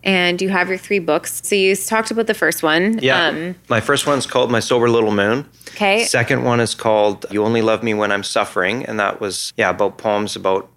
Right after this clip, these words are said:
Speaker 2: the aftermath of when you get sober. The third book, very interesting <laughs> story. Publisher and I decided, "Yeah, let's do one more book." And I said, "I got a really great idea for a book.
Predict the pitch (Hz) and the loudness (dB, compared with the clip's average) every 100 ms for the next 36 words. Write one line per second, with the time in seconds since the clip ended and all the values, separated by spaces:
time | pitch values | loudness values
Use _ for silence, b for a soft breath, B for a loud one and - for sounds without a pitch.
0 | _ - 107 101 92 - 90 87 120 - | _ -4 0 2 0 -2 -2 0 -2 -6
1 | - - _ - 107 95 92 95 - 87 | -16 -16 _ -12 -8 -6 -4 -4 -4 -6
2 | 87 107 - B B B B 98 - 220 | -4 -6 -8 B B B B 0 2 2
3 | 165 127 120 - 120 135 123 - 107 - | 4 2 0 -2 2 4 4 2 -4 -4
4 | 95 - 92 - - 90 90 98 _ b | -8 -6 -6 -6 -4 -2 -2 -6 _ b
5 | b b 147 143 135 135 123 117 - 107 | b b 0 2 4 4 4 2 2 2
6 | 104 107 - - - 151 135 - 147 143 | 2 0 -4 -14 -8 -6 -2 0 2 4
7 | 127 107 123 113 98 - 101 107 104 92 | 2 2 -2 0 -2 0 -2 0 0 0
8 | 98 101 87 90 90 90 87 90 87 - | 0 0 0 -2 -2 -2 -4 -6 -8 -8
9 | 85 87 85 - | -8 -6 -8 -10